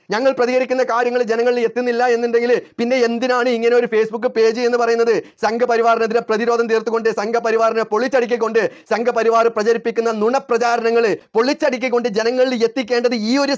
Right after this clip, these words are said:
സമയത്താണ്. ഈ ഒരു സമയത്താണ് ഞങ്ങളുടെ Facebook പേജുകൾ ഞങ്ങൾക്ക് ഉപയോഗത്തിന് ആവശ്യമായ രീതിയിൽ ഞങ്ങൾക്ക് കിട്ടേണ്ടത്. അല്ലാതെ ഇലക്ഷൻ കഴിഞ്ഞതിന് ശേഷമല്ല ഞങ്ങൾക്ക് ഇതൊന്നും കിട്ടേണ്ടത്. അപ്പൊ ഇവര് തരുന്ന ഈ ഒരു റീപ്ലൈ ആരാണ് തരുന്നത് എന്ന് നിങ്ങൾ ചിന്തിച്ച് നോക്കിയാൽ മതി. നമ്മളുടെ ഇന്ത്യയിൽ നിന്നുള്ള Facebook കൺട്രോൾ ചെയ്യുന്ന ആളുകളാണ്.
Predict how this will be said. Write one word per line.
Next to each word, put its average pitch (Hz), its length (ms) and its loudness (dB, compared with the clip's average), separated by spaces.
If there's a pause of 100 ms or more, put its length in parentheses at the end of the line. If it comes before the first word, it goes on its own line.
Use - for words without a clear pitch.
സമയത്താണ്. 240 440 0 (260)
ഈ 254 40 0 (100)
ഒരു 233 160 -2
സമയത്താണ് 226 440 -2
ഞങ്ങളുടെ 226 340 0
Facebook 226 460 0
പേജുകൾ 226 320 2 (100)
ഞങ്ങൾക്ക് 226 260 -2 (100)
ഉപയോഗത്തിന് 226 500 2 (340)
ആവശ്യമായ 240 460 0 (140)
രീതിയിൽ 233 280 0
ഞങ്ങൾക്ക് 226 320 -2
കിട്ടേണ്ടത്. 233 360 0 (260)
അല്ലാതെ 226 240 -2 (100)
ഇലക്ഷൻ 220 280 -2 (100)
കഴിഞ്ഞതിന് 247 440 -2
ശേഷമല്ല 240 500 -2
ഞങ്ങൾക്ക് 233 240 -2
ഇതൊന്നും 233 240 -2
കിട്ടേണ്ടത്. 226 380 -2 (520)
അപ്പൊ 202 160 -2
ഇവര് 247 240 2
തരുന്ന 233 280 2
ഈ - 100 -2
ഒരു 233 160 2
റീപ്ലൈ 214 320 -2 (180)
ആരാണ് 226 360 0
തരുന്നത് 220 300 0
എന്ന് 220 140 -2
നിങ്ങൾ 220 240 -2
ചിന്തിച്ച് 214 260 -4
നോക്കിയാൽ 220 280 -2
മതി. 214 140 -4 (300)
നമ്മളുടെ 214 260 -2 (100)
ഇന്ത്യയിൽ 220 340 -2
നിന്നുള്ള 208 240 0 (320)
Facebook 202 340 -2 (120)
കൺട്രോൾ 202 260 -2 (100)
ചെയ്യുന്ന 214 200 -2 (160)
ആളുകളാണ്. 214 440 0